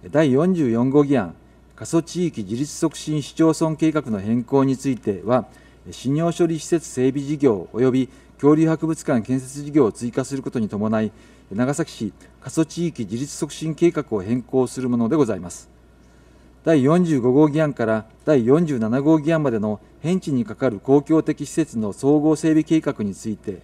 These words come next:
は、えー、それぞれ高島偏地、池島偏地及び小戸偏地にかかる公共的施設の総合整備計画を定めるものでございます。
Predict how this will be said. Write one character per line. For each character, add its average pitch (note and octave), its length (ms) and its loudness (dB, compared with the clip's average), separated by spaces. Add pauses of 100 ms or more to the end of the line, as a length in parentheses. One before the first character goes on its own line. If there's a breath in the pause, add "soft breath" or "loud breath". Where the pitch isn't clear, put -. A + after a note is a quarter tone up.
は、 B2 220 -4 (500 soft breath)
え G2 140 -8
ー、 G2 40 -10
そ - 120 -2
れ E3+ 60 4
ぞ E3 60 6
れ A#2 200 2 (180 soft breath)
高 D3+ 180 -4
島 D3+ 240 0
偏 D#3 260 -2
地、 G#2 300 -10 (240 soft breath)
池 - 160 -2
島 D3+ 240 -2
偏 D#3 240 -2
地 G#2+ 300 -8
及 B2 220 2
び B2+ 180 -2 (220 soft breath)
小 A2+ 80 -6
戸 D3+ 100 4
偏 F3 260 0
地 A2 200 -8
に G#2+ 80 -6
か A2+ 100 -8
か C#3+ 160 2
る A2 160 -2 (280 soft breath)
公 C#3+ 160 2
共 E3 180 2
的 D#3 240 -4
施 - 80 -14
設 E3 260 0
の A2 180 -2 (260 soft breath)
総 D3+ 260 2
合 E3 120 2
整 E3 140 -2
備 D#3+ 140 2
計 E3+ 160 0
画 B2+ 240 -4
を G2+ 60 -2
定 A#2+ 220 -4
め B2+ 80 0
る A#2+ 80 -2
も G#2+ 80 -2
の G2+ 120 -4
で C3+ 60 0
ご B2+ 80 -2
ざ G2 100 -4
い E2 40 -10
ま F2 100 -12
す。 - 200 -18